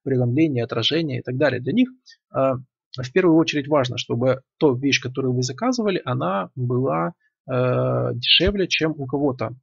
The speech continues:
при одинаковом качестве. Э, и, э,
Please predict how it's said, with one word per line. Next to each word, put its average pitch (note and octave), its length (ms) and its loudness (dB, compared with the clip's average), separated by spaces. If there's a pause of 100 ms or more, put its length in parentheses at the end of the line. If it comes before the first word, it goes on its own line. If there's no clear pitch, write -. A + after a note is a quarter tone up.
(1400)
при E3 280 2
одинаковом C#3 640 0
качестве. B2+ 600 -2 (440)
Э, B2+ 220 -2
и, F#3 400 0
э, - 60 -4